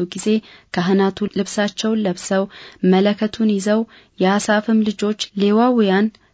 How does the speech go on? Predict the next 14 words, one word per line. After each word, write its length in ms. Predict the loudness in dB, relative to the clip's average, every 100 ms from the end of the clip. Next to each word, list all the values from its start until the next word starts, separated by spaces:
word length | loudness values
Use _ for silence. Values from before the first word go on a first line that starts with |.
| _
ጸናጽል 600 | -4 0 2 2 -2 -4
ይዘው 300 | -2 0 0 -2 _ _ -4
እንደ 240 | 2 2 2
እስራኤል 400 | -2 -2 -2 0
ንጉሥ 320 | -2 -4 -6
እንደ 180 | -4 -4 -2
ዳዊት 320 | -2 -2 -4
ሥርዓት 440 | -6 -4 -2 -2 -6 _
እግዚአብሔርን 680 | -10 -2 0 2 2 2 2
ያመሰግኑ 640 | 0 -2 -4 -8 -4 0 0
ዘንድ 300 | 0 0 0 -4 -20 -20 _ -2
ቆሙ 260 | 2 2 2 2 2
ይላል 320 | 2 0 -2 -6 _ _ -6
ዕዝራ 280 | -4 0